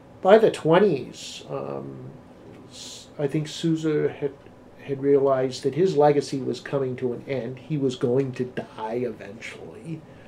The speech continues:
although, quite frankly, I don't think he had a, a, a mortality complex. It's just, you know, in reality, you know, I'm in my,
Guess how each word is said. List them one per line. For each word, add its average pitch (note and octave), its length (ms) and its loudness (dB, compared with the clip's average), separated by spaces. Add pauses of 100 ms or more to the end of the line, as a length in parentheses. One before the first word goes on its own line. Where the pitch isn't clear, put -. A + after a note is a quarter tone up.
(160)
although, - 320 -14
quite - 180 -16
frankly, - 320 -18
I G1+ 40 -14
don't - 180 -18
think - 180 -18
he - 60 -18 (120)
had - 100 -14
a, - 40 -14
a, - 800 -20
a - 60 -16
mortality A2+ 680 -8 (320)
complex. G2+ 720 -8
It's D3 140 -14
just, D3+ 220 -8
you - 80 -4
know, E3 180 -6
in D#3+ 60 -6
reality, E3 560 6 (420)
you D#3+ 100 -8
know, E3+ 220 -8 (320)
I'm G#3 220 10
in G#3 100 10
my, D3+ 380 2